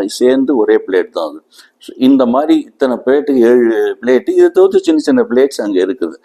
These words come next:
அப்படி சின்ன சின்ன பிளேட்ஸ் வந்தது தான் நான் முன்னாடி சொன்ன அந்த ஆப்பிரிக்கால இருக்கிற அந்த மூணு சின்ன சின்ன பிளேட்ஸ். ஆப்பிரிக்கா பிளேட்லயே மூணு பிளேட்ஸ், சோமாலியா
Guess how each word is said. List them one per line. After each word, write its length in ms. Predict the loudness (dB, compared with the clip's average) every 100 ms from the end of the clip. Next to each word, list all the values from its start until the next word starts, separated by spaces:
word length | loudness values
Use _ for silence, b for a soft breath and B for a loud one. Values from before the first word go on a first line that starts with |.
| B B
அப்படி 300 | -6 -4 -2
சின்ன 220 | 0 0 0
சின்ன 220 | -2 -2
பிளேட்ஸ் 360 | 2 0 2
வந்தது 360 | 2 2 2 2
தான் 100 | 2
நான் 180 | 0 2
முன்னாடி 240 | 2 0
சொன்ன 440 | -2 -2 -2 -4 -10 b b b
அந்த 220 | -4 0 2 2 0 -2 -4
ஆப்பிரிக்கால 640 | -4 -4 -4 -4 -2 0 0
இருக்கிற 300 | 0 0 0 -2 -6 b _
அந்த 220 | -6 -2
மூணு 300 | 0 2 0 0
சின்ன 220 | 0 2
சின்ன 240 | 2 0 0
பிளேட்ஸ். 340 | -2 -2 -6 -12 -14 _ _
ஆப்பிரிக்கா 460 | -6 -4 -2 -2 -2 0
பிளேட்லயே 440 | 0 2 2 2 0
மூணு 400 | -2 0 0 0
பிளேட்ஸ், 360 | 0 0 0 -6 -8 _ _ _
சோமாலியா 520 | -8 -2 0 0 0